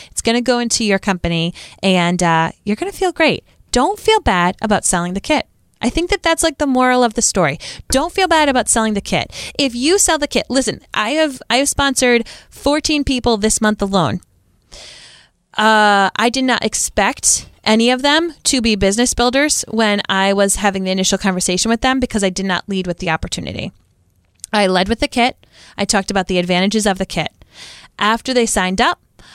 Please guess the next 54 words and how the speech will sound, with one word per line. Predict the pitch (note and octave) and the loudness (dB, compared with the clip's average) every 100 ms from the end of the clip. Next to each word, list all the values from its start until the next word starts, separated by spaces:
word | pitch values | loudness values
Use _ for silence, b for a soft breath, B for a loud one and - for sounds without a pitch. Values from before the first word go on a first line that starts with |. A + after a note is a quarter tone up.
| B B | B B
I | G#3+ | 0
then | G3+ G3+ | 2 0
talked | G#3 F#3 - - | 0 -2 -2 -4
about | F#3+ F3 - | 0 2 0
the | F#3+ F#3 | -4 -4
Beauty | F#3+ F3 | -2 -2
Bash, | E3+ D#3 E3 - | -2 -4 -4 -4
and | |
I | F3+ | -4
talked | - F3+ - | -2 -4 -2
about | F#3 - | -4 -2
how | F#3+ | -2
they | F3+ | 0
can | F#3+ | -2
be | F3+ F3 | -4 -4
making | E3 E3 E3 | -4 -4 -4
money | D#3 D#3 | -4 -4
from | - D3+ | -8 -8
this. | - - - - b | -8 -4 -4 -6 b
Two | - C#4+ D#4+ | -2 0 0
people | D#4+ C4 B3 | 0 2 2
out | A3 | 4
of | A3 | 2
my | G3+ | 0
fourteen | - G3 - G3+ F#3+ | 0 -2 0 -2 -2
have | F#3 | -2
already | - G3 F#3+ | 0 0 0
decided | F3+ F3 E3+ E3+ | -2 -2 -2 -2
to | E3+ | -6
become | D#3+ E3 | -8 -8
business | D#3+ A#2 - - | -6 -6 -6 -6
builders | - - - F#3 - | -6 -6 -4 -6 -6
this | F#3+ F#3 - | -2 -2 -2
month. | D#3+ - - - _ _ | -6 -8 -10 -18 _ _
I | F#3+ G#3 | -4 -2
think | G#3+ F#3+ | -2 -2
that's | D#3+ - | -2 -4
a | F#3+ | -8
win. | G2+ G3 - _ _ - | -8 -8 -12 _ _ -2
Even | C4+ | 0
if | C4+ F#3+ | 0 -2
one | F3+ G3 G#3 G3+ | -2 2 2 2
out | F#3 | -2
of | F3 | -2
the | |
fourteen | E3+ F3 - F3+ | -4 -6 -4 -4
has | F3 E3+ | -2 -2
already | F3+ E3 | -2 -4
decided | E3+ E3 D#3 | -6 -6 -6
to | |
be | - | -8
a | D3+ | -8
business | - - - | -8 -8 -6
builder. | - D#3+ G2+ | -6 -6 -8